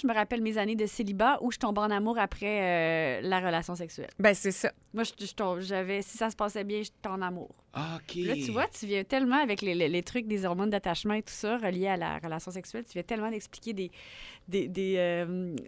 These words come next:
Speaker 1: des, des, des, des comportements que j'ai eus, genre, voyons. Fait que, mais, mais, mais moi, c'est sûr que je mettrais, que je mettrais ça de l'avant, puis j'irais plus loin en disant,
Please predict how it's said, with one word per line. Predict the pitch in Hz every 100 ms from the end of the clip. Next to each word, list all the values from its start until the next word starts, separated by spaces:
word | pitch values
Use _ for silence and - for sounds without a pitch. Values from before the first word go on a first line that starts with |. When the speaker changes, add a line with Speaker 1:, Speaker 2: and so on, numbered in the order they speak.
| 65
Speaker 1:
des, | 180 190 170
des, | 180
des, | 175 165
des | 165
comportements | 202 208 - 214 196 262
que | 240
j'ai | 196 202 -
eus, | 262 359
genre, | 277 285
voyons. | 220 285 359 339 - - -
Fait | 208 165
que, |
mais, | 220 190
mais, | 220 202
mais | 214 202
moi, | 214 247
c'est | -
sûr | 180 - 269
que | 214
je | 190
mettrais, | 180 - 185 139
que | 180
je | 180
mettrais | 185 -
ça | 185 226
de | 208
l'avant, | 175 180 240 370 - - -
puis | 214
j'irais | 190 214 220
plus | 220 226 226
loin | 220 233 277 240
en |
disant, | 202 185 190 214 339